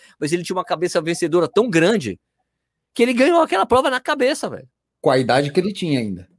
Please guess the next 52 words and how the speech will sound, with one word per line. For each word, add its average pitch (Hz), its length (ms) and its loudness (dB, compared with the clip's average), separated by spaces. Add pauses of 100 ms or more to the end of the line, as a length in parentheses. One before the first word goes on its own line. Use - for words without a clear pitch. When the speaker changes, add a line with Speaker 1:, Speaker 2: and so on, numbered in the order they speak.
(340)
Speaker 1:
Vinte 131 180 -10
e 147 40 -16
dois 135 240 -4
anos. 87 280 -18 (100)
Speaker 2:
Vinte 127 280 -4
e - 20 -2
dois 156 220 4
anos. - 300 -12 (140)
Essa 156 220 -2
prova 208 160 2
acho 202 100 -2
que - 40 -10
foi - 100 4
dois 196 180 6
mil 226 140 -4
e - 20 -20
treze, 170 360 0
não 117 100 -4
foi? 202 340 -2 (180)
Do 107 60 -14
Van 117 80 -6
Speaker 1:
A - 20 -6
Speaker 2:
Gils? 208 120 0
Speaker 1:
última 254 260 0
prova 240 240 -4
dele. 196 340 -4
Última 233 280 -8
prova 180 240 -6
que 147 80 -16
ele 143 80 -14
correu. 131 180 -4
Speaker 2:
Eu 190 60 4
acho 185 100 -2
que 208 60 -2
dois 180 180 2
mil 196 140 -2
e - 40 -8
treze, 240 300 0
Speaker 1:
Ah. 123 60 -2
Speaker 2:
cara, 131 140 -2
se - 100 -14
eu 113 60 -8
não 110 80 -8
me 110 80 -6
engano. 104 160 -8
Speaker 1:
Última 196 280 -6
prova, 131 300 -4
última 151 300 -6
prova 131 260 -4
que 131 80 -14
ele 123 100 -10
fez. 104 340 -16